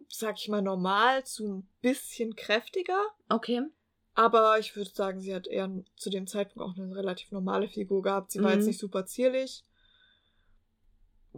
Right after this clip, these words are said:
Speaker 1: War auch nicht besonders groß, sondern halt einfach, sah einfach normal aus. Also
Speaker 2: Hm. Hm.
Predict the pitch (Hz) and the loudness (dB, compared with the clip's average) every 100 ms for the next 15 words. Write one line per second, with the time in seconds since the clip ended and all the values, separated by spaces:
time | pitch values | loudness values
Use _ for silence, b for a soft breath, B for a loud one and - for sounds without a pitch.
0 | - 208 214 220 240 240 254 - 233 226 | -18 0 6 8 6 2 -4 -2 0 2
1 | 202 - - 214 277 359 - - _ _ | 0 -4 0 6 6 6 -2 -16 _ _
2 | _ _ _ _ _ _ _ _ _ 208 | _ _ _ _ _ _ _ _ _ -8
3 | 220 214 196 151 196 - 202 202 196 - | -4 -4 -4 -2 0 0 0 -2 -2 -10
4 | - 196 226 220 202 190 175 196 190 185 | -6 2 2 2 -2 -4 -2 -2 -2 -4
5 | - 185 190 185 190 - _ _ _ _ | -8 -8 -6 -6 -8 -14 _ _ _ _
6 | _ 175 190 202 170 160 _ _ _ _ | _ -6 0 2 2 -2 _ _ _ _
7 | _ _ _ _ _ _ _ _ _ 208 | _ _ _ _ _ _ _ _ _ -2
8 | 190 160 | 0 -2